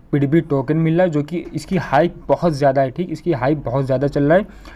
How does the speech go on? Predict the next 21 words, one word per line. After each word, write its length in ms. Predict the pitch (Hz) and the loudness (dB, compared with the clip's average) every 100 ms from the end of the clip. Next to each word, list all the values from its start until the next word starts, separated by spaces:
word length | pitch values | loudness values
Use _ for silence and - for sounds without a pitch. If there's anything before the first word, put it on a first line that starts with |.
| - - - | -20 -18 -2
और 320 | 135 165 - - | 2 4 2 -2
अगर 180 | 139 165 | -2 -2
इसका 220 | 156 165 | -4 -8
price 420 | - 139 151 147 - - - 151 | -2 0 2 -2 -10 -20 -6 -2
up 140 | 156 - | -2 0
हो 120 | 139 | 0
गए 160 | 139 147 | 0 0
तो 120 | 143 | 0
यहाँ 200 | 135 135 | 0 -2
पर 140 | 139 | 0
आपको 200 | 131 - | -2 -2
बहुत 360 | 123 110 117 117 | -8 -2 -2 -2
अच्छा 220 | - 131 | -6 -6
खासा 260 | 123 120 139 | -6 0 0
यहाँ 160 | 120 | 0
पर 100 | 113 | -2
आपको 220 | 131 - 156 | -4 -2 -4
profit 380 | 120 113 135 - - | -2 -2 -4 -8 -6
हो 80 | 120 | -4
जाएगा। 360 | 107 107 104 104 - - - | -2 -4 -6 -8 -16 -20 -8
ठीक, 160 | 196 | -6